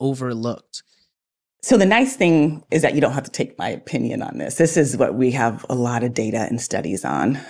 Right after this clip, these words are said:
Speaker 2: There was a recent s-, review of multiple studies, um, including, uh, a study that I did looking at data. So what we know is that for Black children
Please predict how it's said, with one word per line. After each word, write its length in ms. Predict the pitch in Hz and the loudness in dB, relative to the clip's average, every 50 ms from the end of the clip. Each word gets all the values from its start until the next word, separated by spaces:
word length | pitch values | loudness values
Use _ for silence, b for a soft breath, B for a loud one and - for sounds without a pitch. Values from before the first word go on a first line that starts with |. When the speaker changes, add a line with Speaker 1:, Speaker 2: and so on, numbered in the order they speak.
| B B _ - | B B _ 0
Speaker 2:
There 180 | - 156 143 135 | 4 4 6 6
was 180 | 135 131 123 | 6 6 6
a 220 | 139 127 127 120 123 - | 4 4 4 2 0 -2
recent 580 | - 127 151 147 - - 151 131 123 - - _ _ b b b b b b b b b b | 2 2 4 4 4 4 4 4 4 2 -4 _ _ b b b b b b b b b b
s-, 140 | b - - _ _ - | b -20 -20 _ _ -4
review 720 | 139 151 147 127 120 131 147 156 156 151 160 190 214 - - | 0 0 0 0 0 -2 0 4 6 6 6 6 4 2 2
of 340 | - 135 127 123 120 117 - _ - | 2 2 4 2 0 -4 -8 _ -2
multiple 500 | 123 127 135 131 135 135 180 175 - 175 | 0 2 4 4 2 2 0 0 0 -2
studies, 540 | 175 - 185 170 170 170 175 180 175 170 - - | 0 2 2 2 2 2 2 0 0 -2 -4 -6
um, 480 | 131 127 113 110 113 113 120 120 - - _ _ | -4 -4 -2 -2 -2 -2 -2 -4 -6 -10 _ _
including, 640 | - - - - - 160 151 147 143 143 131 - - | -2 -2 0 2 2 4 6 6 8 8 6 6 4
uh, 280 | 135 127 120 123 117 - | 2 4 4 4 2 2
a 80 | - 120 | 0 -2
study 260 | 123 - 170 139 143 | 0 2 2 4 4
that 140 | 127 135 131 | 4 4 4
I 400 | 131 135 139 139 143 147 147 147 - | 4 4 4 4 4 2 0 -4 -8
did 240 | 135 160 151 143 143 | 0 0 2 2 2
looking 220 | 139 139 139 151 131 | 0 -2 0 0 -2
at 120 | 110 - | -2 0
data. 360 | - 170 170 180 175 185 185 B B B B B B B B | 0 -2 0 0 -2 -2 -4 B B B B B B B B
So 200 | - - - 147 | -4 2 4 4
what 320 | 139 143 175 202 - - | 6 6 6 4 4 2
we 140 | 160 175 165 | 0 0 0
know 600 | 156 147 143 156 147 117 113 113 123 139 - _ _ - | 2 2 2 2 2 0 0 -4 -6 -10 -14 _ _ -4
is 360 | - 131 131 131 127 123 - | -2 0 0 0 -2 -4 -4
that 520 | - 123 113 104 110 98 - - - - - _ _ _ _ _ _ _ _ _ _ _ | -2 0 2 2 0 0 -2 -4 -10 -12 -12 _ _ _ _ _ _ _ _ _ _ _
for 260 | - - 175 170 185 | -2 0 4 4 4
Black 540 | 180 180 - 135 147 151 170 165 - - _ | 4 2 2 0 0 0 -2 -4 -10 -20 _
children 640 | - - - 151 135 - - - - 156 165 - - | -8 -2 0 2 2 0 0 -2 -2 -2 -4 -6 -12